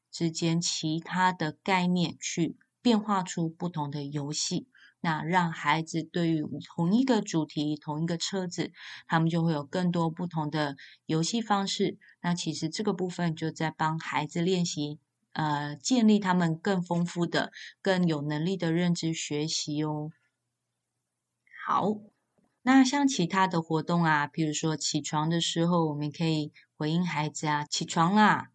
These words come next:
那有没有睡饱？有没有饿饿？要不要喝奶奶？还是要，呃，吃米饼？”等等，我们就可以询问孩子，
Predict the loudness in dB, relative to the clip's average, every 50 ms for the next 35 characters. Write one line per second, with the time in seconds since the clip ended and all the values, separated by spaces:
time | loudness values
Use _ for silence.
0 | _ _ _ _ -2 2 2 4 4 4 2 0 0 0 0 0 2 4 6 6
1 | 6 6 4 0 -8 _ _ _ _ _ _ _ -4 -2 0 2 2 2 2 2
2 | 0 2 4 6 6 6 6 6 2 0 -4 -10 _ _ _ _ _ _ _ -2
3 | 0 2 2 2 2 2 2 4 4 6 6 6 6 6 6 4 4 2 -2 -8
4 | _ _ -16 -12 -12 -6 -2 0 2 4 6 6 8 6 6 4 0 -8 -20 -20
5 | _ _ -2 -2 0 0 0 -2 0 4 8 8 8 8 8 4 0 0 -2 0
6 | -2 -6 -12 -16 _ _ _ _ -4 -4 -2 -2 0 0 -2 -2 -4 -8 -18 -20
7 | -20 -14 _ -4 -2 -2 0 0 0 -2 0 0 -2 -2 -2 -2 -4 -4 -2 -2
8 | -2 -2 -2 -2 -2 -2 -2 -2 -2 -2 -6 -6 -6 -6 -8 -8